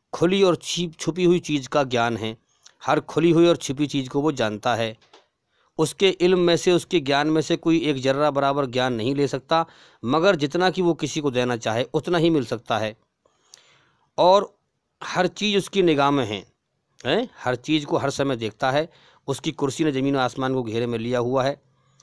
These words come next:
और ये पूरी कायनात चलाकर वो थकता नहीं है और वो सबसे बड़ा और अजमत वाला है, बढ़ाई वाला है। तो आप लोगों का ध्यान बनी हुई चीज़ों से हटा करके बनाने वाले की सही पहचान बताएं, हैं? हाँ,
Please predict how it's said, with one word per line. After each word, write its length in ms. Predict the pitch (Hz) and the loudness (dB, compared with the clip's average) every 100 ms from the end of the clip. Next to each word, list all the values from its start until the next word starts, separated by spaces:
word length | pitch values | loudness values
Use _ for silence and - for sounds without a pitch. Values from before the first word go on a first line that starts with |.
| _ _ _ - | _ _ _ 0
और 120 | 156 | 2
ये 120 | 175 | 2
पूरी 280 | - 180 190 | 2 2 2
कायनात 460 | - 147 143 165 160 | 2 0 2 0 0
चलाकर 320 | 143 139 156 | 0 0 0
वो 120 | 156 | -2
थकता 320 | - 123 - 151 | -2 -4 0 2
नहीं 220 | 190 185 | 2 2
है 120 | 110 _ _ _ _ - | -2 _ _ _ _ -2
और 120 | 151 | 0
वो 120 | 147 165 | 2 0
सबसे 360 | 185 - 165 | 0 0 -2
बड़ा 260 | 117 143 175 | 2 4 4
और 160 | 160 156 | 2 -2
अजमत 380 | 127 135 143 - | -2 -2 -2 -2
वाला 240 | 117 110 | -2 -2
है, 120 | 98 | -4
बढ़ाई 300 | 101 110 147 143 | -6 -2 0 0
वाला 260 | 110 101 | 0 -4
है। 180 | 87 95 _ _ _ - _ _ _ _ _ - | -8 -14 _ _ _ -16 _ _ _ _ _ -6
तो 120 | - | -2
आप 260 | 147 190 180 | 2 2 4
लोगों 280 | 151 160 170 | 4 4 4
का 140 | 180 | 0
ध्यान 360 | 135 117 151 165 | 0 0 2 2
बनी 220 | 123 147 160 | 2 2 4
हुई 160 | 175 | 2
चीज़ों 260 | 170 147 147 | 0 -2 -2
से 140 | 143 | -2
हटा 220 | 120 120 120 | -2 -2 -2
करके 340 | 131 131 180 | -4 -4 -6
बनाने 380 | 131 127 135 143 | -2 -2 0 0
वाले 300 | 127 120 135 | 0 0 -2
की 160 | 131 160 | -4 -8
सही 280 | - 123 135 | -6 -6 -6
पहचान 520 | - 107 - 143 156 | -6 -6 -2 0 0
बताएं, 400 | 113 123 135 180 - _ _ _ _ | -2 -4 -2 -4 -8 _ _ _ _
हैं? 240 | 113 175 240 _ _ _ _ _ _ - | -4 -4 -4 _ _ _ _ _ _ -20
हाँ, 400 | - 107 95 - | -8 -6 -6 -10